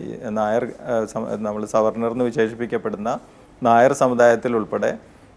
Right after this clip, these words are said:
മറ്റ് പിന്നോക്ക വിഭാഗങ്ങളിൽ ഉൾപ്പെടെ ഒരുപാട് പേര് ഇതിൻ്റെ ഇരകളാണ്. ആ, ആ, പക്ഷേ അവർക്ക്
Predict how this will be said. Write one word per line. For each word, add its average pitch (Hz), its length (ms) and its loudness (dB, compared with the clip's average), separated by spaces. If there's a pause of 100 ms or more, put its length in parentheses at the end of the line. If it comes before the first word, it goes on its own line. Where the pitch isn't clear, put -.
(100)
മറ്റ് 113 280 0
പിന്നോക്ക 117 380 2
വിഭാഗങ്ങളിൽ 117 520 2
ഉൾപ്പെടെ 110 300 0
ഒരുപാട് 120 440 4
പേര് 120 240 2
ഇതിൻ്റെ 107 240 0
ഇരകളാണ്. 95 540 2 (520)
ആ, 117 40 -4
ആ, 113 300 -2 (100)
പക്ഷേ 131 220 2
അവർക്ക് 151 460 4